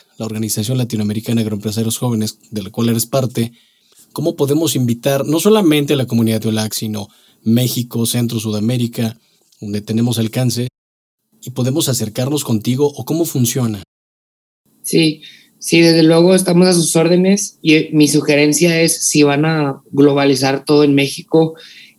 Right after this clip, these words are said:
Speaker 2: es enfocarse primeramente en lo medicinal en este momento y en, en lo industrial, ¿sí? O sea, si ya van a hacer, em, toda la trazabilidad, ¿qué quiere decir esto? Que desde la semillita que entra a México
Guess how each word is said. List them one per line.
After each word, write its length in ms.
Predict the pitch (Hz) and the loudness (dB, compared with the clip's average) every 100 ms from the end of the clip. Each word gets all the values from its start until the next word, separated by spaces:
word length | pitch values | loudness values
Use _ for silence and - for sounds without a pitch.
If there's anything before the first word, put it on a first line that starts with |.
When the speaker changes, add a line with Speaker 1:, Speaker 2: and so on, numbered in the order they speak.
| - | -2
Speaker 2:
es 520 | 135 139 135 - - | 2 4 2 -2 0
enfocarse 800 | 147 147 - 131 123 143 135 - | 0 0 -2 -4 0 0 0 0
primeramente 1000 | 131 127 127 135 131 131 131 143 139 - | 2 2 2 2 2 2 0 2 2 -2
en 500 | - 127 127 127 127 | -4 0 2 2 0
lo 100 | 127 | 0
medicinal 760 | 127 123 113 120 123 147 208 262 _ - | 2 2 0 0 0 2 2 2 _ -4
en 180 | 123 127 | 2 2
este 220 | 127 151 | 2 2
momento 720 | 147 131 139 160 - 196 202 - _ _ _ _ - | 4 4 4 2 2 0 0 -12 _ _ _ _ 2
y 380 | 139 135 135 | 4 6 4
en, 280 | 131 127 131 | 4 2 0
en 200 | 139 131 | 2 2
lo 80 | 131 | 4
industrial, 880 | 127 127 123 - 135 127 117 113 113 _ | 4 2 0 0 2 2 0 -4 -10 _
¿sí? 440 | - - 151 - - | -4 2 2 2 0
O 100 | 123 | 0
sea, 320 | 131 127 123 | 2 0 -2
si 300 | - - 135 | -4 0 2
ya 200 | 131 139 | 2 2
van 220 | 147 156 156 | 2 2 2
a 180 | 151 | 0
hacer, 480 | 139 - 135 131 131 - _ _ _ _ - | -2 0 0 0 -2 -8 _ _ _ _ -4
em, 360 | 131 127 123 | -2 -2 -4
toda 240 | 120 135 143 | 0 2 4
la 180 | 147 | 2
trazabilidad, 680 | 135 127 127 123 123 131 139 | 0 -4 0 2 4 2 0
¿qué 140 | - - | -4 0
quiere 180 | 147 | 2
decir 300 | 143 127 135 | 4 2 0
esto? 540 | 135 131 - 143 143 - | 0 0 0 0 0 -4
Que 140 | 131 | -4
desde 300 | 127 123 123 | -2 -2 0
la 160 | 127 123 | 0 0
semillita 680 | - 131 127 131 165 165 175 | -2 0 2 4 4 2 0
que 120 | 151 | 0
entra 240 | 143 - | 0 2
a 40 | 139 | 2
México 580 | 139 - - 151 156 | 0 -2 -2 0 0